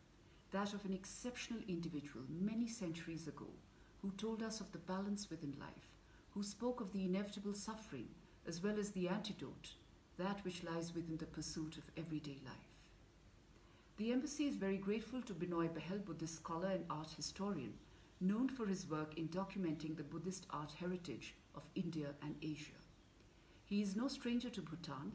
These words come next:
having visited this beautiful country on a previous occasion. He has also directed a critically acclaimed film on Guru Padma Sambhava, which has been screened at many forums, including a screening quite recently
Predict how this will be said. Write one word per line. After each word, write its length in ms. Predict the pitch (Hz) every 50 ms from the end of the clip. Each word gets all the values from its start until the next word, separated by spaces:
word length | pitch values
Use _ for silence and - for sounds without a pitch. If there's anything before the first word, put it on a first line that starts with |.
| - -
having 220 | 143 156 165 160
visited 360 | 165 165 160 165 170 - - - -
this 140 | 160 156 -
beautiful 480 | - 175 185 220 220 - - - 226 202
country 480 | - 190 147 143 143 139 123 120 123 - - - - -
on 100 | 151 151
a 140 | 139 151 -
previous 360 | 165 165 156 160 156 - -
occasion. 420 | - - - 139 131 - - - - - - - - - - - - - - - - - - -
He 120 | - 208 214
has 120 | 208 202 -
also 300 | - 208 240 - - 277
directed 600 | - 208 180 165 165 165 165 165 170 214 208 - -
a 60 | 180
critically 520 | 175 - 233 233 - 233 - - 233 220
acclaimed 380 | 180 - - - 185 170 175 170
film 400 | 170 - - 220 185 131 127 127 - -
on 120 | 156 156
Guru 220 | 147 160 151 165 165
Padma 340 | - 190 196 185 196 185
Sambhava, 560 | - - - 151 139 - - 135 - 127 131 160 - - - - - - - - - -
which 160 | - 202 214
has 140 | 214 202 -
been 180 | 220 214 220
screened 420 | 214 - - - 226 220 233 233 214
at 140 | 190 202
many 260 | 185 196 233 262 294 285
forums, 600 | 285 - 170 151 139 123 123 143 190 - - - - -
including 600 | 175 175 170 170 185 190 175 139 147 139 139 143 139
a 80 | 165 160
screening 440 | 165 - - - 160 147 151 160 156
quite 320 | - - 156 147 - -
recently 560 | 185 226 226 - 156 147 - 131 127 131 131